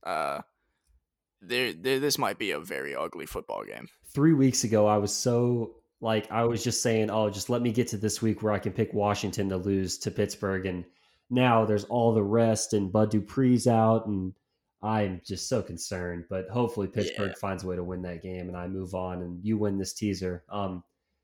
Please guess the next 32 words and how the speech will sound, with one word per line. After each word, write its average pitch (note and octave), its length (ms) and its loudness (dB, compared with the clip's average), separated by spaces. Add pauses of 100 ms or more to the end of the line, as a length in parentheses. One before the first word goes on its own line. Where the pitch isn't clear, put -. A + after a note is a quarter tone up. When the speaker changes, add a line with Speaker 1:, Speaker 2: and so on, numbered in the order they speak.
(180)
Speaker 2:
yeah, B2 300 4
let A#2+ 120 4
me B2+ 80 4
close B2 380 0
it A2+ 80 -2
out A#2 180 0
here G#2+ 240 0
with G#2 180 -2
my G#2 220 -2
last G#2+ 400 0
bet A2 120 0
of G#2 80 2
the G2 60 0
week, A2+ 240 0
and G2+ 100 -4
that A#2 100 0
is B2+ 140 -2
gonna A2 120 0
be G#2+ 220 0
under A#2 480 4 (300)
forty-two C#3 640 2
and A#2+ 100 2
a G#2+ 40 0
half A2+ 400 0
in A2+ 100 -2
the G#2 80 2
Bengals A2 500 2
at G#2+ 140 0
the G#2 60 -4
Dolphins G#2 500 0
this G2+ 240 -4
week. F#2+ 300 -2